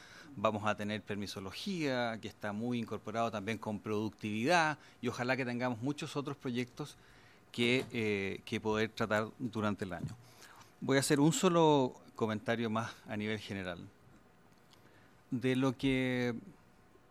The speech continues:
me ha tocado, por lo menos, ver qué está pasando en Chile con tasas de crecimiento bajo, eh,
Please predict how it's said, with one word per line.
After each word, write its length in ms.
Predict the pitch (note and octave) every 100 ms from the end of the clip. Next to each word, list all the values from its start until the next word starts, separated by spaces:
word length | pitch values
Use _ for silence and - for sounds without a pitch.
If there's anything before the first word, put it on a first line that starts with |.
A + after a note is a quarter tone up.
| - E3+ C#3+ D3+
me 240 | C#3+ B2
ha 60 | D3
tocado, 640 | E3 C#3+ C#3 C#3 D3 D3+
por 120 | B2+
lo 120 | A#2 A2
menos, 440 | A#2 B2+ A#2 G#2
ver 220 | A2+ A2+ -
qué 80 | -
está 160 | -
pasando 400 | G#2+ G#2 G#2+ G#2+
en 100 | G#2+
Chile 400 | - A2+ A2+ A2+ G#2+ -
con 200 | - G#2
tasas 360 | - G#2+ - G#2
de 80 | F#2+
crecimiento 580 | G2 - G2+ G#2 G2+
bajo, 480 | G#2 A2+ - B2 A#2 - - - - - - - -
eh, 480 | - G2 F#2 F2+ F2